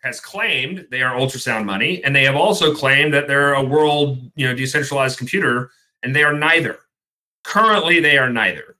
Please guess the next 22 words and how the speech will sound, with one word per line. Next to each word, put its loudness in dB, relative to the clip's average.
Bitcoin 2
is -4
ultrasound -4
money, 0
we -4
know -2
that, 0
and 0
there's 0
clearly 2
other 4
L 2
ones, 0
namely 0
Solana, 0
but -2
likely 0
others, 0
that 4
can 0
do, 2
uh, -2